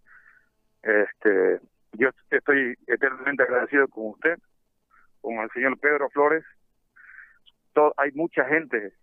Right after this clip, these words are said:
Gary, mucha gente, amigos, conocidos, casi hermanos, consejeros, parientes, amigos de infancia que han llamado, que nos han ayudado económica, con víveres, moralmente.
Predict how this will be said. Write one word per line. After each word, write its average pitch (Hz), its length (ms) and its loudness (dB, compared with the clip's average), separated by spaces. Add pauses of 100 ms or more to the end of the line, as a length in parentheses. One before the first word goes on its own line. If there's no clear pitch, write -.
Gary, 120 320 -2
mucha 139 540 -4
gente, 139 320 -2 (120)
amigos, 135 540 -2
conocidos, 117 680 0
casi 120 240 0
hermanos, 123 400 0
consejeros, 117 680 -2
parientes, 123 720 0 (180)
amigos 127 320 -4
de 117 100 -6
infancia 123 440 -4
que 131 100 -4
han 131 120 -2
llamado, 123 440 0
que 110 140 -2
nos 117 180 -4
han 120 120 2
ayudado 117 480 2 (460)
económica, 120 840 -2 (600)
con 117 220 -6
víveres, 131 560 0
moralmente. 127 920 -2